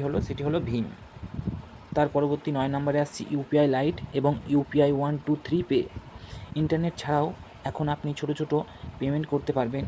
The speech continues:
ইউপিআই লাইটের মাধ্যমে। তো চলুন জেনে নিই এনপিসিআই কারা চালায়। এনপিসিআই চালায় ভারতের বিভিন্ন বড় বড় ব্যাংক, যেমন এসবিআই,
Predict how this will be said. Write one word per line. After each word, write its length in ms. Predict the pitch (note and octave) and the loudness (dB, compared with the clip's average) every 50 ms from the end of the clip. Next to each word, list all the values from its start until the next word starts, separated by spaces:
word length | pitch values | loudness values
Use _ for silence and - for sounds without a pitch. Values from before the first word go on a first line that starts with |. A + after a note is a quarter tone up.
| - - C#3+ | 0 0 0
ইউপিআই 340 | C#3 C3 - C#3+ C#3+ D3 | 0 2 2 2 2 2
লাইটের 340 | C3+ C3+ C3 C3+ B2 D#3 D3 C3+ | 2 0 0 -2 -2 -2 -2 -2
মাধ্যমে। 320 | A2 A2+ - B2+ B2 - - - - - - - - - - - - - - - - - - - - - - - - - - - - - - - - - - - - - - - - - - - - - | -2 -4 -6 -8 -10 -12 -14 -18 -20 -20 -10 -8 -6 -6 -6 -10 -16 -14 -10 -8 -8 -8 -8 -10 -12 -16 -18 -14 -12 -10 -12 -12 -12 -16 -20 -20 -20 -20 -20 -20 -20 -20 -20 -20 -18 -18 -16 -16 -4 -2
তো 60 | E3+ E3+ - | 0 2 4
চলুন 200 | F3 E3+ F3 E3 C#3 | 4 4 4 2 2
জেনে 160 | C#3 D3 D#3 D#3+ | 2 2 2 2
নিই 100 | D3 D#3 D#3 - - D3+ | 2 0 0 -2 0 0
এনপিসিআই 460 | D#3 C#3+ E3 D#3+ - - D#3+ D#3 D3+ - | 0 2 0 0 0 2 2 2 2 4
কারা 180 | C#3+ C#3+ D3 D3 - | 4 4 4 4 4
চালায়। 280 | - G#2 D#2+ D2+ - - - - - - - - - - - - - | 4 2 2 2 -2 -6 -10 -16 -16 -16 -16 -14 -12 -12 -8 -4 -2
এনপিসিআই 460 | D3+ D#3+ D#3 E3 E3+ - - E3+ E3+ D#3+ D#3+ | -2 -2 0 -2 -2 0 2 2 2 2 2
চালায় 220 | D#3 D3+ D#3+ D3+ C3 | 2 2 0 0 0
ভারতের 280 | C3 C#3+ D3 D3 D3+ B2+ C#3 | 0 -2 0 0 0 0 0
বিভিন্ন 220 | C#3 D3 D#3+ D#3+ D3+ C3 C3+ | 0 0 0 0 0 2 4
বড় 120 | C#3 D3 D3 | 4 6 6
বড় 100 | D#3 D#3 C3+ B2 | 6 6 4 4
ব্যাংক, 200 | A#2 G2+ E2+ F#2 - - - - - A#2+ | 0 -2 -4 -6 -10 -14 -14 -10 -4 -2
যেমন 260 | C3 C3 C3+ C#3 C#3+ D3+ - - - - - - - - - - - - - - - D3+ | 0 0 0 0 -2 -4 -6 -10 -16 -20 -20 -20 -20 -20 -20 -20 -20 -20 -8 0 2 2
এসবিআই, 420 | C3+ C3+ C3+ D3 D3 C3+ C3 C3+ | 2 2 2 4 4 4 4 2